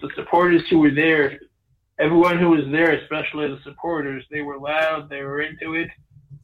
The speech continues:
Problem is, there weren't that many people there, and even the people who were into it, a lot of them, or not a lot of them, but some of them, to put it blunt-, to put it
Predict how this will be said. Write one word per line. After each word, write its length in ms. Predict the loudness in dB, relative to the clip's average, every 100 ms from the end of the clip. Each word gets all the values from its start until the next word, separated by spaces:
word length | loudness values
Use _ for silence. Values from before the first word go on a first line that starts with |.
| _
Problem 380 | -4 0 0 0
is, 180 | -6 -8 -16 _ -8
there 120 | -4
weren't 220 | -4 -4
that 140 | -6
many 200 | -8 -8
people 380 | -2 0 0 -6 -8
there, 380 | -8 -8 -8
and 220 | -12 -14 -20 _ _ _ -4
even 220 | -2 -2
the 80 | 2
people 340 | 2 4 4
who 120 | 4
were 360 | 4 4 4 2
into 320 | 0 0 2
it, 60 | 4
a 60 |
lot 340 | 4 4 4 0
of 100 | -2
them, 360 | -4 -4 -8 -12 _ _ _ _ _ _ _ _ _ _ -8
or 100 | -2
not 200 | 2 2
a 60 |
lot 300 | 4 4 2
of 80 | 0
them, 140 | -8 -18
but 100 | -20 -8
some 180 | -6 -4
of 100 | -6
them, 320 | -12 -14 -16
to 80 | -16
put 180 | -8 -6
it 160 | -6
blunt-, 280 | -8 -10 -10
to 240 | -14 _ -8
put 120 | -4
it 160 | -4